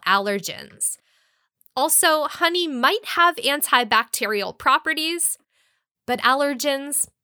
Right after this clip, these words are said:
are not bacterial. So what else should you avoid when you're experiencing particularly bad allergies?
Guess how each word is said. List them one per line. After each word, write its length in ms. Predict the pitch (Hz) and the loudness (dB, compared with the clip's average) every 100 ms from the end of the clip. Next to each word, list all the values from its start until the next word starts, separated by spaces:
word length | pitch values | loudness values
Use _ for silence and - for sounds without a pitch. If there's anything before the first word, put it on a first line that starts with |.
| _ - | _ -2
are 100 | 214 | -2
not 340 | 190 175 - | 0 -2 -4
bacterial. 760 | 175 170 - 190 180 170 151 - _ _ _ _ _ _ _ _ - | -10 -12 -10 -6 -6 -8 -10 -16 _ _ _ _ _ _ _ _ -2
So 340 | - 285 269 | 2 2 2
what 240 | 247 311 | 0 2
else 480 | 349 190 165 - - | 4 2 2 0 2
should 300 | - 277 233 | 2 2 2
you 160 | 220 202 | 2 0
avoid 540 | 220 208 190 175 160 | 0 0 -2 -4 -4
when 160 | 196 196 | -4 -4
you're 140 | 190 | -4
experiencing 880 | 190 - - 202 196 190 202 180 180 | -6 -4 -2 -2 -2 -4 -2 -4 -6
particularly 1080 | - 247 - - 381 - 269 214 202 196 190 | -6 -6 -4 -6 -6 0 0 2 0 -2 -4
bad 360 | 170 170 165 165 | -2 -2 -2 0
allergies? 880 | 185 185 196 185 78 67 - - | -2 -2 -8 -10 -14 -12 -8 -8